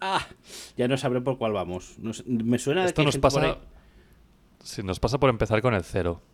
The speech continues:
Speaker 1: Sí, pero bueno, ¿qué, qué pasa? Que es,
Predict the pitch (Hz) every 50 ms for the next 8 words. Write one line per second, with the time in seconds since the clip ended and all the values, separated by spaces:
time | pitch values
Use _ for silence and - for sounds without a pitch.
0 | _ _ - - - - - - 160 - - 220 - - 180 87 90 92 92 87
1 | 90 92 - - - - - - - - 120 120 120 - - 147 139 139 165 -
2 | - 143 120 139 135 143 - 123 123 - - - -